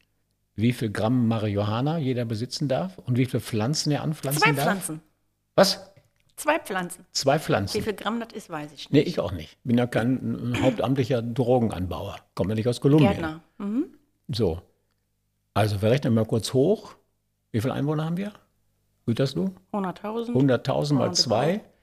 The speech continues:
Speaker 1: sind zweihunderttausend Marihuana-Pflanzen.
Speaker 2: Mhm. Das ist schon ein schickes Feld, oder?
Speaker 1: Dann, dann, dann kriegen wir einen neuen Titel. Wir sind ja nicht mehr Lesestadt, wie jetzt zur Zeit.
Speaker 2: Ja.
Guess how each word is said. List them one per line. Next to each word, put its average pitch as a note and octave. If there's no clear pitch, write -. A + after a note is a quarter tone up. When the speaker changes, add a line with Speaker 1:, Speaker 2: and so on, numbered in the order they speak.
Speaker 1:
sind B2+
zweihunderttausend B2
Marihuana-Pflanzen. F#2
Speaker 2:
Mhm. G3
Das F#3
ist -
schon D4
ein C#4+
schickes C#4+
Feld, D#3
oder? G3+
Speaker 1:
Dann, A2+
dann, G#2
dann G#2
kriegen C#3+
wir A2+
einen A#2
neuen G#2+
Titel. F#3
Wir G#2+
sind A#2
ja G#2
nicht G#2
mehr -
Lesestadt, G#2+
wie G2+
jetzt G#2+
zur G#2
Zeit. -
Speaker 2:
Ja. F3